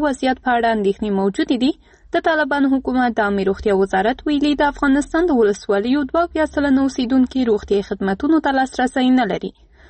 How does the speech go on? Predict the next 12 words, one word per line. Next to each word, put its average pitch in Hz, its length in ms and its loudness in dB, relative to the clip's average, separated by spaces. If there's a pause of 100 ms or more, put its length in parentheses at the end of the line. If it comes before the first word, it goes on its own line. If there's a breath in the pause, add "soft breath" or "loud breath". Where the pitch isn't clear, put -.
(180 soft breath)
د 294 140 4
یاد 320 180 -2
وزارت 302 440 0
سرپرست 302 600 0
نور 220 200 0
جلال 202 360 2
جلالي 196 340 2 (440 soft breath)
پرون 330 340 2
چهارشنبه 220 640 0
په 269 80 0
یوه 277 180 -2
خبري 311 300 -2